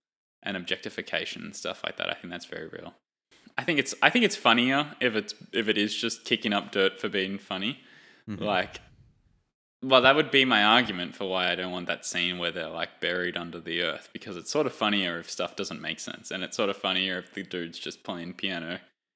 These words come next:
Speaker 1: and we end on that or something like that. 'Cause, like, why does he sleep with the older woman? Like,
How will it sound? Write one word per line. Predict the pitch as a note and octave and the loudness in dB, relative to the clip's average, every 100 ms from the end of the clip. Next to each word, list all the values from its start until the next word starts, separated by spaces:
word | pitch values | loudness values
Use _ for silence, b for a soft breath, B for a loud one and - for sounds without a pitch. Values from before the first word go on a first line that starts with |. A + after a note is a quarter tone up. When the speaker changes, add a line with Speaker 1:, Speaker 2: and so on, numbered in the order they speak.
| _ - | _ -2
Speaker 1:
and | G#2 | 0
we | F2+ | 2
end | F2+ F2 E2 | 0 -2 -6
on | F2 | -6
that | E2 - | -6 -6
or | G2+ | -10
something | - F2+ F2 E2+ | -8 -10 -8 -8
like | E2 - | -10 -8
that. | F2 - _ _ _ | -10 -10 _ _ _
'Cause, | F3+ | 4
like, | A3 G#3 | 4 6
why | A3 | 4
does | D4+ | 4
he | C4 | 0
sleep | - G#3 | 2 4
with | F#3+ D3 | 4 8
the | C#3 | 8
older | C3+ | 8
woman? | A2 G#2+ G2 E2+ - | 6 4 2 -2 -6
Like, | - B2+ A2+ | 4 6 6